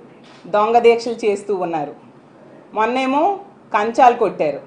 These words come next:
లంచాలు తిన్నోడి కోసం కంచాలు కొడుతున్నారు ఏంటి అనేసి ప్రజలందరూ కూడా చీకొట్టారు.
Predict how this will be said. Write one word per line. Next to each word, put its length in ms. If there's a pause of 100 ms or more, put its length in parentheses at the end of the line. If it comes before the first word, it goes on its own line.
(300)
లంచాలు 480
తిన్నోడి 400
కోసం 320
కంచాలు 420
కొడుతున్నారు 520
ఏంటి 320
అనేసి 440 (500)
ప్రజలందరూ 460
కూడా 300 (100)
చీకొట్టారు. 520